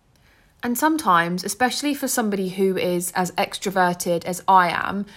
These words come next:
you know, you have to actively make that decision. You have to actively decide to have time on your own and do things by yourself.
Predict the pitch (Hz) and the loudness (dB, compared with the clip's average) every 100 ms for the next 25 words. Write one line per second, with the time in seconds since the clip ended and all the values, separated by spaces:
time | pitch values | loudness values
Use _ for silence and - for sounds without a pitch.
0 | - - - 254 208 196 208 202 240 - | -20 -20 -4 2 4 2 -2 0 0 2
1 | 320 - 214 - - 220 214 196 180 185 | -2 2 2 2 -6 -6 -4 -2 0 -2
2 | 202 - 202 196 - 190 190 185 190 240 | -2 -4 -2 -2 -2 -2 0 0 -2 -2
3 | 240 196 240 - - 196 - 208 214 208 | -2 -2 -4 -2 0 0 -2 -6 -4 -4
4 | 202 202 - - _ 208 - 233 202 185 | -6 -10 -18 -20 _ 0 2 6 6 6
5 | 170 170 - - 196 185 175 - - 202 | 4 -2 -6 -6 -4 -2 -4 -6 2 2
6 | 202 - - 185 180 180 - 196 214 226 | 2 -4 -2 0 2 -2 -2 0 0 2
7 | 185 175 180 208 180 180 202 202 196 185 | 4 4 2 -2 -2 -2 -2 -4 -4 -4
8 | 185 180 - 190 196 196 196 190 165 190 | -4 -8 2 4 4 2 2 2 2 0
9 | - | -6